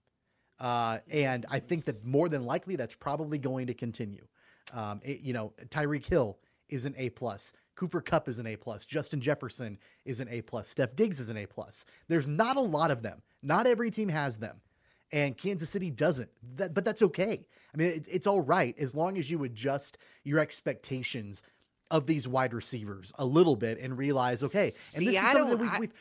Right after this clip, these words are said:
Speaker 1: we talked about it before, that, you know, Patrick Mahomes is going to find a different guy every week.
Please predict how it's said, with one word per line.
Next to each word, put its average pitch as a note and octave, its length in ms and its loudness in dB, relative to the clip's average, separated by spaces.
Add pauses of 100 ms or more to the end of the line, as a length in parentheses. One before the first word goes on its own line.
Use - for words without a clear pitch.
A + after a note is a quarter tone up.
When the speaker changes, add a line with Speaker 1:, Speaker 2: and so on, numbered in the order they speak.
(140)
Speaker 1:
we B3 160 0
talked C4+ 260 0
about C4+ 180 6
it A#3+ 40 2
before, A#3+ 440 0
that, E3+ 220 2 (220)
you E3 120 2
know, D#3+ 180 0 (260)
Patrick A3 340 -2
Mahomes F#3+ 600 0
is F3 280 6
going G3 360 0
to E3 340 0 (460)
find G#3+ 320 2
a F#3+ 100 4
different F3+ 460 0
guy E3 360 2
every E3+ 320 2
week. D3+ 300 0